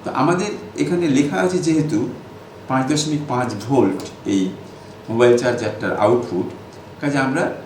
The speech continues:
আমাদের মাপার জন্য এটাকে কুড়ি ভোল্টের রেঞ্জে রাখবো। তো আমরা বলতে পারি আমাদের মাল্টিমিটারটাকে আমরা ফিক্সড করেছি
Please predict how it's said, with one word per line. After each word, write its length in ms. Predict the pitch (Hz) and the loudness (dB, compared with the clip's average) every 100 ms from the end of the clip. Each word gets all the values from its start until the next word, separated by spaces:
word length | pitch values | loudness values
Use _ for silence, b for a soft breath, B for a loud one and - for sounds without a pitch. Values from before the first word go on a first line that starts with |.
| - - - | -16 -18 -6
আমাদের 260 | 113 123 110 | 0 2 2
মাপার 280 | 104 139 139 | 0 0 -2
জন্য 160 | 147 123 | 0 0
এটাকে 280 | 120 123 - - - - 151 | 0 -2 -4 -6 -12 -6 2
কুড়ি 180 | 160 | 4
ভোল্টের 380 | 143 139 - - | 6 4 2 4
রেঞ্জে 260 | 120 117 120 | 4 2 0
রাখবো। 300 | - - - - - - - - - - - | -2 -4 -10 -14 -18 -18 -18 -18 -18 -18 -2
তো 60 | 160 | 2
আমরা 120 | 165 | 4
বলতে 260 | 147 156 151 | 4 2 2
পারি 320 | - 135 165 - | 2 2 0 0
আমাদের 220 | 143 147 | 0 2
মাল্টিমিটারটাকে 800 | 113 127 127 180 180 190 185 185 | 4 2 2 0 0 -2 0 2
আমরা 180 | 185 180 - | 2 2 0
ফিক্সড 300 | 170 - - | -2 -2 0
করেছি 520 | 180 151 - 135 175 | 2 4 2 0 -2